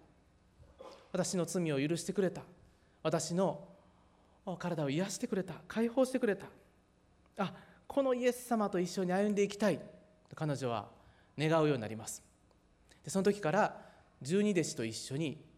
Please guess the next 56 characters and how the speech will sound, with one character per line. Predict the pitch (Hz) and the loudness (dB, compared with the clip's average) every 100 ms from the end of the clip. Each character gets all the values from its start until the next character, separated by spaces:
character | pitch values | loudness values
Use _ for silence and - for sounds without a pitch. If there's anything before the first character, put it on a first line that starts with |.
| _ _ - | _ _ -6
彼 | 196 190 | 0 0
女 | 127 | 0
も | 104 | -4
つ | 101 - 147 | -6 -6 -6
い | 143 | -4
て、 | 202 160 - - - _ _ | 0 -2 -4 -16 -20 _ _
こ | - | -6
の | 139 | -2
イ | 139 | 0
エ | |
ス | 190 | -2
様 | - 156 | -2 -2
の | 113 | -4
そ | 107 131 | -4 -4
ば | 156 | -2
に | 107 | -2
い | 107 | -6
つ | 175 | -4
も | 131 113 - - | -4 -6 -12 -8
い | 202 | -6
た | 196 | -4
女 | 139 120 | -6 -6
性 | - 110 98 - | -6 -6 -6 -8
だ | 113 | -12
っ | 110 | -12
た | - | -10
ん | 101 | -10
で | 98 | -8
す | |
ね。 | 113 156 170 - - _ _ _ _ _ _ _ _ - - - - - | -4 -2 -4 -8 -20 _ _ _ _ _ _ _ _ -20 -20 -20 -20 -8
で | 143 | -4
き | 180 | 2
る | 247 | 4
だ | 240 226 | 6 6
け | 190 - | 4 2
こ | 151 | 0
の | 160 | 2
イ | |
エ | |
ス | 160 | 2
様 | |
の | 135 | 0
そ | 131 | 2
ば | 139 | 2
に | 120 | 2
い | |
て | 117 | 0
で | 113 | -2
き | 147 147 | -2 -2
る | |
こ | 135 | 0
と | 131 | 0
は | 113 | -2
し | 110 | -4
た | 123 | -6
い。 | 117 | -8